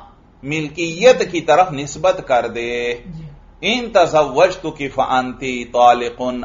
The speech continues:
Speaker 1: अगर मैंने तुझसे निकाह किया तो तुझे तलाक है। तो देखो, यहां वो सबब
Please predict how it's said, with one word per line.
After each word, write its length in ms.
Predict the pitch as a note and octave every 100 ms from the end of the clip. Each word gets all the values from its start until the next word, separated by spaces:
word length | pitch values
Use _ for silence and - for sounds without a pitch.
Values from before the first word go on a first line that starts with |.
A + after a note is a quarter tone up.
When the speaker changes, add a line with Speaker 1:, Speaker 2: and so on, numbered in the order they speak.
| C#3
Speaker 1:
अगर 360 | D#3+ A#3 B3+
मैंने 220 | A3+ G3+ F#3+
तुझसे 340 | F3+ - E3+
निकाह 320 | D3 C#3 D3+
किया 200 | C#3+ D3
तो 140 | C3+ C3+
तुझे 640 | C#3 C3 D#3 G3 G#3 - - -
तलाक 420 | C3+ C3+ C3 B2+
है। 60 | B2+
तो 140 | C3+
देखो, 280 | C3 C#3+ E3+
यहां 360 | C3+ A#2+ C#3+ C#3
वो 100 | C3
सबब 440 | - C#3+ D3 G3